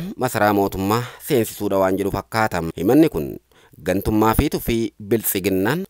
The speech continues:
uummata Oromootiif qabu irraa kan madduudha jechuun Waraanni Bilisummaa Oromoo ibsa isaanii kanaan tuttuqee afaan gita bittootaatii fi saamtotaa jijjiiruun gaafiin uummata Oromoo deebii argate jechuudha miti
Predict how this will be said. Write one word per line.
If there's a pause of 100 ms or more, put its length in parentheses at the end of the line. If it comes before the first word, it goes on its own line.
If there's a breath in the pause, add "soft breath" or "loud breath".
uummata
Oromootiif
qabu
irraa
kan
madduudha
jechuun (180)
Waraanni
Bilisummaa
Oromoo
ibsa
isaanii
kanaan
tuttuqee (640 loud breath)
afaan
gita
bittootaatii
fi (220)
saamtotaa
jijjiiruun
gaafiin
uummata
Oromoo
deebii
argate
jechuudha
miti